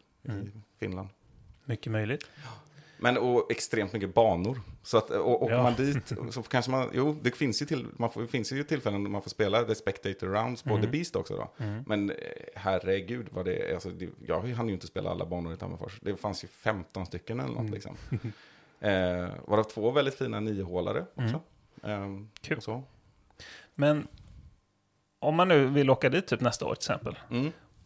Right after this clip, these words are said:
Speaker 1: om man vill tävla, vad
Speaker 2: Mm.
Speaker 1: tror du krävs för rating för att ta sig in i tävlingen nästa år?
Speaker 2: Är man, ja, alltså jag s-, har svårt att tro att man kan säkra en plats om man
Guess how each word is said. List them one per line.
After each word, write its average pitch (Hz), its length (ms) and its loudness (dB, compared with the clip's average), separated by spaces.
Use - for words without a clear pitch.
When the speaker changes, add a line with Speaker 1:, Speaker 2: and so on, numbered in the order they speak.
Speaker 1:
om 131 160 2
man 123 180 4
vill 113 320 2
tävla, 127 540 4
vad 135 200 6
Speaker 2:
Mm. 98 80 2
Speaker 1:
tror 139 120 2
du 156 240 0
krävs 123 300 4
för - 120 -6
rating 117 420 0
för 135 100 -4
att - 60 -4
ta 120 100 -6
sig 113 160 -6
in 104 100 -6
i - 20 -12
tävlingen 117 420 -2
nästa - 260 -4
år? - 200 -8
Speaker 2:
Är 120 160 4
man, 117 460 2
ja, 92 360 2
alltså 110 200 0
jag 104 120 4
s-, - 320 -6
har 113 60 -10
svårt - 580 -6
att 113 80 -4
tro 104 360 -4
att - 360 -10
man 101 760 -6
kan 101 260 -6
säkra 95 320 -2
en 85 60 -4
plats - 500 -10
om 90 160 -6
man 90 200 -4